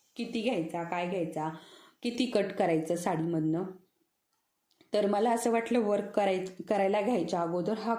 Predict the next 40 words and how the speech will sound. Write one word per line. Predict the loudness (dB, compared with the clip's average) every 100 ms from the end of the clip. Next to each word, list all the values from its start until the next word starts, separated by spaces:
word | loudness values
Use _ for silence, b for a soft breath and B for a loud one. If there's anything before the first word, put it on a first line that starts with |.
| -2
खूप | -4 -2
महत्त्वाचा | -2 -2 -2 -2 -2
प्रश्न | -4 -6 -4
आहे, | -4 -4 -4 B B B
त्याच्यामुळे | -6 -4 -2 -2
मी | -2
याच्यावरती | -2 -2 -2 -2 -2
व्हिडिओ | 0 0
बनवलेला | 2 0 0 0 -2
आहे. | -4 -6 -8 B B
तुम्हाला | -4 0 0
जर | 0 -2 -2
हा | -4
व्हिडिओ | -2 -4 -4
आवडला | -2 0 0 -2
असेल | -4 -4 -4
तर | -2
व्हिडिओला | -2 0 -2 -4 B B B
लाईक | 0 0 0
करायला | 0 0 2
विसरू | 0 0 -2
नका | -2 -2 -4 -6 B B -6
आणि | -2 0 0
चॅनलवरती | 0 0 0 -2 -2
जर | -2
कोणी | -2 -2
नवीन | 0 0 0
असेल | 0 -2 -4 -2
तर | -2
चॅनलला | -2 -2 0 -2
सबस्क्राईब | -2 -6 -6 -4 -4 -6 -4
करा-, | -2 -2 -4 -2
करायला | -2 0 -2
मात्र | -2 -2
विसरू | -4 -4 -2
नका, | -4 -2 -6 -8 B B B -4
कारण | -2 0
तुमच्या | 0 0 -2 -4 -2
एका, | -4 0 0 0 -4 B B B
अ, | -2